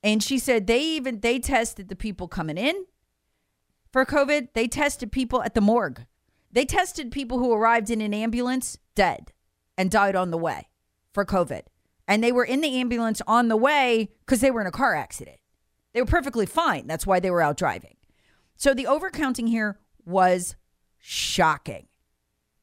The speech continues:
The head, the piece, if you wanna look it up, um, it's at C N N dot com. "We are overcounting covid deaths and hospitalizations. That's a problem." She admits this went on the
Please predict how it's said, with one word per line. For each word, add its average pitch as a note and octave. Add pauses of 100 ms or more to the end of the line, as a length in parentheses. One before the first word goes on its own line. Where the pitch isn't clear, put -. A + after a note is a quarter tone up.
(420)
The G3+
head, A#3+
the G#3
piece, E4
if C4
you A3+
wanna A3+
look G#3
it F3+
up, G3+ (1200)
um, F#3
it's F#3+
at G3
C G#3+
N G3+
N G3+
dot G3
com. A3
"We B3
are D4
overcounting A#3+
covid A#3
deaths G3+
and F#3+
hospitalizations. F#3+
That's F3
a F#3
problem." F#3+ (280)
She -
admits C4
this C4
went A3
on G3 (280)
the G#3+